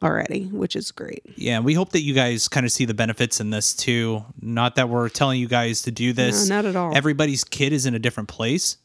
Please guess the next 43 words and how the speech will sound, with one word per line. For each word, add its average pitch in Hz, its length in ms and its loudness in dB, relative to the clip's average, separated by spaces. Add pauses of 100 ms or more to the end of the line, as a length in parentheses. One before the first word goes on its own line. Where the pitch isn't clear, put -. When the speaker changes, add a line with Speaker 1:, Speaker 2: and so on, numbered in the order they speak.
Speaker 2:
Our 123 100 -4
kid, 156 320 0
we 135 100 2
noticed, 131 600 2
you 127 80 -2
know, 120 80 2
as 120 120 -2
we 127 80 0
mentioned 135 360 0
at, 120 160 -2 (200)
uh, 113 360 -2 (220)
previously 139 580 0
in 113 100 0
this 107 120 -2
show, 110 340 -2
like, 110 260 -2
she - 180 -2
was, 113 460 -2 (280)
or 135 80 2
in 131 60 2
this 127 140 2
episode 113 380 0
that 110 120 0
we're, 104 200 -4
that 110 100 -4
you're 107 140 -2
listening 135 340 0
to, 123 180 0 (220)
she 180 640 0 (240)
exhibited 139 640 0
those 113 180 0
signs 104 840 -2
that 226 80 -12
Speaker 1:
Mm-hmm. 269 180 4
Speaker 2:
she 294 60 -2
was 110 160 -4
ready. 101 440 -6 (420)
Speaker 1:
Yeah. 202 200 0
Speaker 2:
And 123 180 2
even 170 240 2
the 139 80 4
teachers 127 800 -2
were 117 380 0